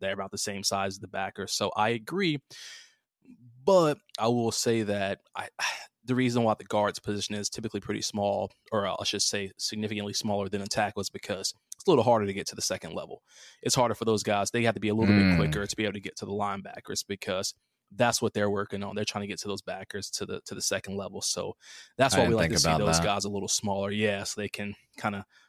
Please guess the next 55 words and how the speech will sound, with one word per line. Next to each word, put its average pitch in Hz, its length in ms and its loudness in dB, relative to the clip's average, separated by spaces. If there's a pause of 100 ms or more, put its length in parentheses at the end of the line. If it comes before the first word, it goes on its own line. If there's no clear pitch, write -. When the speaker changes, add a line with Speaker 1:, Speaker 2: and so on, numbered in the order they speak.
(140)
Speaker 1:
brush 120 240 6
off 104 200 2
and 101 100 -4
get 104 100 0
up - 100 -4
to - 140 -6
the 101 100 -4
next 98 320 -6
level. 98 280 -6 (800)
Speaker 2:
Well, 92 100 -2
Quenton 117 320 6
Speaker 1:
Um, - 20 0
Speaker 2:
Nelson's, 117 520 2
like, 85 240 -2
three 104 260 0
thirty. 101 560 -2 (400)
Speaker 1:
Yeah, 131 140 4
<laughs> - 280 2
he's 190 180 6
a 135 180 4
big 175 320 6
dude, - 0 -
Speaker 2:
Three 175 240 8
thirty-two. - 0 -
Speaker 1:
man. 147 280 0 (300)
He, 135 280 4
and 143 120 6
you 156 100 6
Speaker 2:
Okay. - 0 -
Speaker 1:
know 160 120 6
what's 147 160 4
crazy? 151 320 2
He's 139 200 -2
that 131 240 4
big, 123 200 0
but 107 120 -2
he 135 140 0
mo-, 123 380 4
I 110 60 -4
mean, 113 160 -2
he, 143 180 -2 (120)
I 110 80 0
swear 147 220 -2
to 113 60 -2
you, 104 60 -4
he 117 120 -4
moves 139 300 0
like 104 160 -2
he's, 107 340 -6 (460)
you 120 80 2
know, 107 180 2 (120)
three 135 160 2
hundred, 120 340 2
two 127 160 2
ninety. 104 440 0